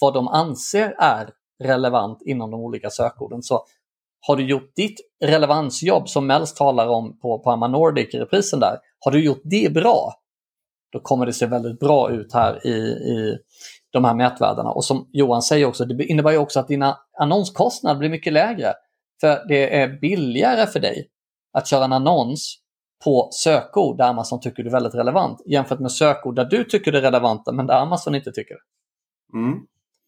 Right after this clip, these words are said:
Speaker 1: Vad har
Speaker 2: Och sen
Speaker 1: vi mer
Speaker 2: har vi
Speaker 1: för
Speaker 2: det
Speaker 1: saker?
Speaker 2: F B I Inventory Reconciliation, att man kan gå igenom, man kan få tillbaka då pengar för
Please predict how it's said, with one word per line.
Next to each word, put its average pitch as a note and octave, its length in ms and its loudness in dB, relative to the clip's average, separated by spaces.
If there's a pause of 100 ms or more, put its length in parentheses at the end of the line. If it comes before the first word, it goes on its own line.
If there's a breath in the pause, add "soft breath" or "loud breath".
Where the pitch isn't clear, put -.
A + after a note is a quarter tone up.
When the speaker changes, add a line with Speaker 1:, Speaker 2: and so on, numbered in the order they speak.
(180)
Speaker 1:
Vad F3 100 2
har F#3 40 0
Speaker 2:
Och F3+ 60 0
sen F3+ 80 2
Speaker 1:
vi D3+ 40 2
mer D3+ 60 2
Speaker 2:
har D#3+ 80 4
vi C#3 40 -2
Speaker 1:
för C#3 60 0
Speaker 2:
det - 60 2
Speaker 1:
saker? - 340 -6 (880)
Speaker 2:
F C#3 180 -4
B D#3 140 4
I D#3 60 6
Inventory C#3 460 4
Reconciliation, C3 1300 0
att - 120 -12
man A#2 120 -6
kan A2+ 100 0
gå A2+ 160 4
igenom, A2+ 460 2
man G#2+ 120 0
kan A2 180 -2
få - 120 -10
tillbaka A2 480 0
då G#2+ 100 0
pengar G#2 320 -6
för G2+ 300 -6